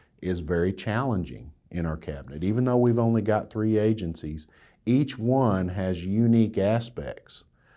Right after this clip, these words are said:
that are very difficult in a consolidation environment. So we started to think about and explore opportunities how we could cause that resource leveraging,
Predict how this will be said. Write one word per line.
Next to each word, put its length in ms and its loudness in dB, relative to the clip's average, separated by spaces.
that 180 -4
are 120 -2
very 340 6
difficult 1040 0
in 160 -2
a 60 -6
consolidation 960 -4
environment. 500 -12
So 120 0
we 160 6
started 420 4
to 80 -6
think 260 -2
about 320 -2
and 140 -2
explore 560 0
opportunities 640 -4
how 200 -2
we 180 -4
could 220 -8
cause 640 -2
that 280 -4
resource 760 -2
leveraging, 640 -6